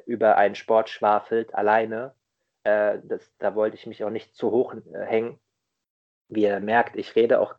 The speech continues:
gut und gerne und lange Antworten und ich wollte dem Ganzen entgegenwirken, indem ich kompetente, äh, Profisportler habe und mich nur auf die Fragen konzentriere.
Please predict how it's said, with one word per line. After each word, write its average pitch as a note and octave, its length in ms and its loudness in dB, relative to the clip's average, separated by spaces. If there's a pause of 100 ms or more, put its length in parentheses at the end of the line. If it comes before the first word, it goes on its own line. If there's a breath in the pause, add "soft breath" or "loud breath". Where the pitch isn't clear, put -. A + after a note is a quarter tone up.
gut C3+ 220 0
und A2+ 160 -2
gerne B2 360 2
und A2+ 220 -10
lange A#2 300 0
Antworten A#2+ 420 0
und A2+ 80 -6
ich - 220 -14
wollte A#2 200 2
dem A2+ 160 -4
Ganzen A#2 300 -2
entgegenwirken, A2 720 -2
indem G#2 280 0
ich - 320 -10
kompetente, G#2+ 640 -4 (540 soft breath)
äh, F#2+ 260 -2
Profisportler A2 800 -2
habe G#2+ 380 0
und G2+ 340 -10
mich G2+ 180 -8
nur A2 120 -2
auf F#2+ 80 -2
die G2+ 100 -12
Fragen G2 400 0
konzentriere. G2 680 -14